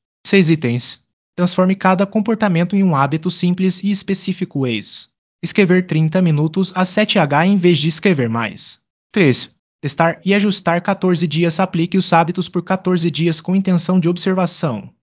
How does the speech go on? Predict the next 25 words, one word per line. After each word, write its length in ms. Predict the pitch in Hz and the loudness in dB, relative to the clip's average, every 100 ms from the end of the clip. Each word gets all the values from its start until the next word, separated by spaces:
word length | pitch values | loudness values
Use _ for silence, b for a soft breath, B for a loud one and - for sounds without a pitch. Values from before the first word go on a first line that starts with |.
| - | -6
Registre 400 | 123 190 - 208 | -2 -2 -2 -6
três 300 | 202 196 196 | -2 -2 -2
sinais: 580 | - 190 135 123 - - | -2 0 0 -2 -8 -12
o 100 | 175 | -10
que 140 | 180 214 | -4 -2
foi 160 | 190 | 0
fácil, 540 | 175 - 156 156 196 180 | 0 2 0 0 -4 -4
o 80 | 190 | -6
que 140 | - | -2
exigiu 420 | 147 165 151 196 | 0 0 2 2
ajuste, 580 | 185 156 170 160 - 180 - | 0 0 0 -2 -4 -6 -4
um 80 | 160 | -2
benefício 460 | 185 190 196 202 | 0 0 -2 -2
percebido. 720 | 196 214 - 165 131 110 - - _ _ - | -2 -4 -2 -4 -4 -6 -8 -18 _ _ -4
Ajuste 400 | 131 147 160 185 | -2 0 -2 -4
frequência, 720 | 196 196 135 123 - 151 - | -4 -2 -4 -4 -6 -8 -6
horário 420 | - 165 160 175 175 | 0 2 4 2 0
ou 100 | 170 | -2
escopo 380 | 185 - 196 214 | -2 -2 -4 -4
conforme 480 | 202 185 - 175 180 | -2 -2 0 0 2
necessário 640 | 190 196 - 165 175 175 | 0 -2 0 2 2 0
e 80 | 175 | -2
repita 440 | 151 175 175 170 196 | -2 -2 -2 -2 -2
o 20 | |
ciclo. 560 | - 143 117 117 120 | -2 -4 -6 -10 -16